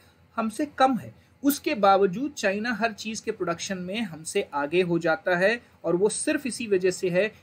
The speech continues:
क्योंकि यहाँ पर rainfall जो है वो बहुत बेहतर है, तो irrigation के लिए बहुत परेशान होने की जरूरत नहीं है, कोई distinctive dry season नहीं गुजरता है, मतलब कोई specific dry season यहाँ पर नहीं होता है।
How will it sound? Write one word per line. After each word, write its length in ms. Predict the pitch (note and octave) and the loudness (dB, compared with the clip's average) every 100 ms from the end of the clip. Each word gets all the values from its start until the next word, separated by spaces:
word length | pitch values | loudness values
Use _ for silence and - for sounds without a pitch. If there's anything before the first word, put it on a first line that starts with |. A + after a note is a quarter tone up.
| - | -4
क्योंकि 260 | G3+ G3 G3+ D#3 | -2 -2 -4 -4
यहाँ 280 | D#3+ F3 A3 | -4 -2 -2
पर 240 | A#3+ B3 - - C#3+ | -2 -4 -6 -12 -6
rainfall 680 | D3+ F#3+ B3 C#4 - A3+ A#3 | 4 4 4 -2 -2 -2 -2
जो 160 | G#3+ | -4
है 120 | G3 G#3+ | -4 -2
वो 180 | G3 D3 | -2 -2
बहुत 240 | D3+ C#3+ D3+ | -4 -4 -2
बेहतर 380 | D3+ - A#3+ | -4 -2 -2
है, 200 | G#3 F3 D#3 - - | 2 0 -2 -14 -14
तो 80 | - - | -12 -8
irrigation 680 | A3+ C4+ D4 B3 A#3+ C4+ B3+ | -6 -2 -2 -2 -2 -4 -6
के 120 | A#3+ | -10
लिए 160 | A3+ A#3 | -10 -8
बहुत 300 | F3 G#3+ - | -6 -6 -4
परेशान 440 | F3 F3+ - F3+ G3 | -2 -2 -2 -2 0
होने 260 | F3+ F#3 | -2 -4
की 100 | F3+ | -4
जरूरत 340 | D3 D3 E3 - | -4 -4 -4 -6
नहीं 200 | D#3+ F3+ | -6 -4
है, 200 | F3+ F#3+ - - _ C4 | -4 -6 -10 -20 _ 0
कोई 180 | D#4 A#3 | 2 4
distinctive 800 | G#3 - - B3+ C4 - F4 A#3+ | 2 2 -2 -2 -2 0 0 2
dry 360 | F3+ G3 A3+ | 4 4 4
season 380 | - G#3 F#3+ G#3+ | 0 -4 -4 -4
नहीं 300 | F#3 D#3+ F#3 | -6 -6 -6
गुजरता 480 | D#3+ C#3 C3 - F3+ | -6 -8 -8 -2 0
है, 200 | - F#3 _ - | 0 -6 _ -14
मतलब 260 | E3 G3+ F#3+ | -4 -2 2
कोई 160 | G#3 G#3 | 4 4
specific 640 | - F#3 E3+ F#3+ B3 F#3 | 2 0 0 -4 -6 -4
dry 280 | E3+ F3+ A#3+ | 2 2 2
season 400 | - G3 F3+ G3 | -2 -4 -2 -2
यहाँ 320 | D#3 C#3 C#3+ G3+ | -4 -8 -2 4
पर 240 | C4 F4+ - - - | 6 4 -2 -16 -14
नहीं 420 | D#3 D3 D3 A3 | -8 -6 -4 -4
होता 340 | C#3+ B2+ D3+ | -4 -6 -4
है। 140 | C#3 | -4